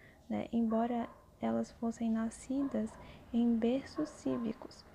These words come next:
elas não eram cidadãs plenas porque elas não tinham, em Atenas, a capacidade jurídica,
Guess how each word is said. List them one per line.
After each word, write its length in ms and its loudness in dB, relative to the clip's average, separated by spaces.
elas 300 2
não 200 2
eram 280 0
cidadãs 1160 0
plenas 460 0
porque 340 -6
elas 220 2
não 220 -2
tinham, 640 -2
em 200 2
Atenas, 640 -2
a 80 0
capacidade 680 -2
jurídica, 880 -2